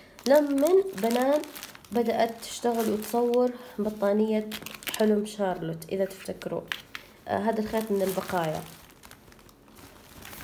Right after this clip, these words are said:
طيب، نروح للي بعده. صح، آه، هذا المشروع بوريكم جزء بسيط منه،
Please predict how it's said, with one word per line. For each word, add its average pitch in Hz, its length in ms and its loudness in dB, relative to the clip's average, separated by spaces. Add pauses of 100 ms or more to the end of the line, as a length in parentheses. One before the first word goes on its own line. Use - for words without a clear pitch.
(1800)
طيب، 202 360 -2
نروح 233 300 -6
للي 196 300 -2
بعده. 254 640 -2 (720)
صح، 214 320 -4 (140)
آه، 233 160 4
هذا 294 260 2
المشروع 269 600 0 (840)
بوريكم 254 640 -2
جزء 247 300 -4
بسيط 247 440 -6
منه، 247 420 -2